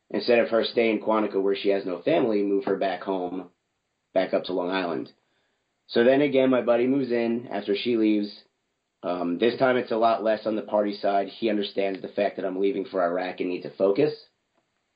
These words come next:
So this is where he's deployed twice before, and this is my first deployment, and he starts taking on this role of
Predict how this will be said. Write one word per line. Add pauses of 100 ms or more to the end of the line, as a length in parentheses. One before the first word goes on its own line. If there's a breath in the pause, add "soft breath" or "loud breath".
(640 soft breath)
So
this
is
where
he's
deployed
twice
before,
and
this
is
my
first
deployment,
and
he
starts
taking
on
this
role
of